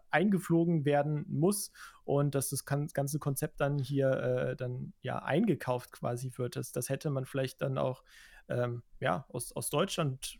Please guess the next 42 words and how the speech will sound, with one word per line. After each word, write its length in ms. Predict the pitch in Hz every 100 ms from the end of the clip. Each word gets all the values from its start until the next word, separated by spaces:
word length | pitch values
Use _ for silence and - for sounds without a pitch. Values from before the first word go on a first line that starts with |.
| - -
produzieren 600 | 156 143 - 147 135 123
können 220 | 131 123
direkt. 500 | 127 117 - - - - - - -
Ähm, 300 | 127 127 -
allerdings, 640 | 131 143 139 147 151 -
ähm, 440 | - 139 139 165 127
bin 160 | 160
ich 160 | 202 202
mir 160 | 170
auch 120 | 151 131
sicher, 460 | 151 185 202 196
dass 500 | 156 139 - - - -
diese 300 | 156 151 147
Show, 420 | - - 170 247
diese 360 | 180 151 147 143
Opening 460 | 156 180 175 147
Nightlife 500 | 135 135 190 160 165 - - -
nächstes 380 | 139 151 196 175
Jahr 140 | 160
wieder 200 | 147 147
existieren 560 | 156 - 143 - 160 139
wird 180 | 147 - - -
und 140 | 143
das 220 | 143 - - _ _ -
Konzept 640 | 147 131 - 196 - -
dieser 200 | 143 139
Show 280 | 127 139 131
wird 160 | 135 -
wahrscheinlich 400 | 135 131 131 -
dann 260 | 123 123
auch 140 | - -
verkauft, 480 | 135 - 147 147 -
auch 100 | 135
in 100 | -
anderen, 680 | 156 156 147 139 143 160 -
andere 360 | 113 139 135 131
Länder, 320 | 139 180 131
dass 320 | 120 - - - -
es 80 | -
dann 140 | 131 123
zum 100 | -
Beispiel, 640 | 131 - 135 131 127